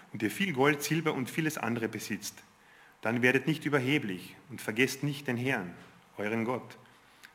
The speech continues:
der euch aus der Sklaverei in Ägypten befreit hat.“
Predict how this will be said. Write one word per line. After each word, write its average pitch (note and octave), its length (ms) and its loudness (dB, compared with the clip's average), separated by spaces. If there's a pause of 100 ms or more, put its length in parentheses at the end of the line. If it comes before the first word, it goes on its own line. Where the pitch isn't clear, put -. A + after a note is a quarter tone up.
(100)
der - 100 -6
euch A2 180 -2
aus G#2+ 100 -4
der A2 80 -2
Sklaverei G2+ 640 -4
in C3+ 80 0
Ägypten B2+ 580 -6 (420)
befreit G#2+ 440 -4
hat.“ - 240 -12